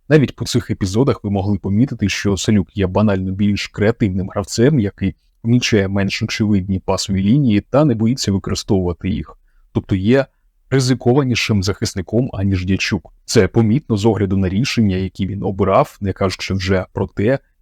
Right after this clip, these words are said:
як він власними зусиллями покращував свою позицію за рахунок ведення м'яча.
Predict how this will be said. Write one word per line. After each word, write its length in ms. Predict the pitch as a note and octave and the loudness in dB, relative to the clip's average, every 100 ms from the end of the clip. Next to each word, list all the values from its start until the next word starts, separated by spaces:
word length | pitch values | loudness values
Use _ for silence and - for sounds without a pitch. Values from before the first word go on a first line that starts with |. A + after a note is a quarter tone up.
| - | 0
як 300 | G#2 - A2 | 0 0 0
він 160 | A2+ | -2
власними 480 | G2 G2 - G#2+ F#2+ | 0 0 0 0 -2
зусиллями 560 | F#2+ - G#2 A2 F#2+ F2+ | -4 -2 2 2 2 0
покращував 720 | F#2+ - G2 - G2 F#2+ - _ _ | -4 -2 -2 -2 -4 -6 -8 _ _
свою 300 | - A2+ G#2 | -2 2 2
позицію 580 | - F#2+ G#2 B2 - F#2+ | 2 -2 -2 -2 -2 0
за 140 | F#2+ | 2
рахунок 480 | G2+ F2+ - G2+ - | 2 0 -2 -2 0
ведення 400 | G2+ G2+ F#2+ F#2 | 0 2 2 0
м'яча. 500 | F#2 G#2+ - G2 E2 | 0 -2 0 -2 -4